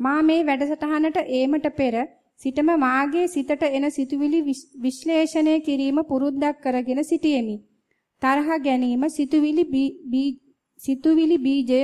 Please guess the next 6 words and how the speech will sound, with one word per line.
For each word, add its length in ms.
ලෝභය 520
හෝ 280
මෝහය 480
ලෙස 240
හඳුනා 540
ගැනීම. 440